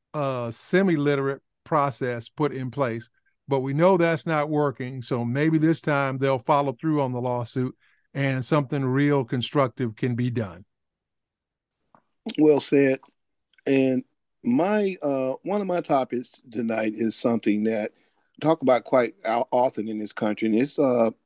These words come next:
Speaker 2: the education system. It appears to me that we've been, our education system needs reforming in a very, very significant way.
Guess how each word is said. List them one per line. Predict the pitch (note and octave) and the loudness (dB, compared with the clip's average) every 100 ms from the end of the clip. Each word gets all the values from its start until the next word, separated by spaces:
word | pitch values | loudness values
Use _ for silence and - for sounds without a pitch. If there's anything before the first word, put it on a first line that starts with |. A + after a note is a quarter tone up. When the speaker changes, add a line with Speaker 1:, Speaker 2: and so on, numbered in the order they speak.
| _ | _
Speaker 2:
the | - - C3+ | -10 -4 -2
education | D#3+ D3 D#3 D3 - G#2+ | 0 0 2 0 -2 -10
system. | - - - - _ _ _ _ _ | -12 -12 -16 -20 _ _ _ _ _
It | E3+ | 2
appears | D#3+ A#3 A3+ G#3 - | 4 2 2 0 -2
to | D3 | 0
me | D#3+ D#3+ A2 - _ _ _ - | 4 4 0 -6 _ _ _ -6
that | C3 C3 B2 - _ | -2 -2 -4 -10 _
we've | C3 F#3+ G#3 F#3 | -4 -2 -2 0
been, | D3+ D#3+ D3+ C#3+ C3 B2 _ _ _ _ _ _ C#3+ | 2 4 4 2 -2 -6 _ _ _ _ _ _ -4
our | F3+ G3 | -2 -2
education | F3+ D3 - E3 E3 B2+ | -2 -4 0 0 0 -4
system | - D3 C#3+ - A2+ G#2+ _ _ _ _ - | -2 -2 -2 -4 -6 -8 _ _ _ _ -2
needs | C3 C#3+ C#3+ - - | 4 4 2 -4 -4
reforming | A2 D3+ - C#3+ D3 C#3 A2+ G#2+ G#2+ - _ _ - | 0 0 0 0 2 2 0 -4 -8 -14 _ _ -4
in | C3 A#2 | -2 -2
a | |
very, | G#2 F#2+ B2+ D3 C#3+ B2+ | -4 2 6 6 6 4
very | G#2 A#2+ A#2+ A#2+ A2+ | 4 4 6 4 0
significant | A2 A2 G#2 A2+ - - G#2 G2+ | -2 -4 -2 -2 -4 -4 -6 -2
way. | G#2 F#2 | 0 0